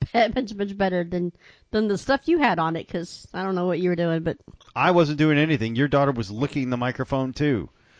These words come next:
Speaker 2: All
Speaker 1: She's
Speaker 2: right.
Speaker 1: half yours.
Speaker 2: <sighs> Unfortunately.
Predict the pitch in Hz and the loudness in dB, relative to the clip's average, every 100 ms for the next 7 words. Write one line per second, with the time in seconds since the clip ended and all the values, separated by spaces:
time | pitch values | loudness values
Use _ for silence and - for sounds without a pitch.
0 | _ _ - 139 254 349 381 302 269 202 | _ _ -2 2 4 6 4 6 4 2
1 | - - _ - - - - - - - | -2 -16 _ -16 -10 -8 -10 -18 -20 -20
2 | - - - _ _ _ _ _ _ _ | -20 -20 -20 _ _ _ _ _ _ _
3 | - 95 104 - 127 127 123 113 101 110 | -14 -12 -12 -4 -2 -2 -4 -6 -6 -6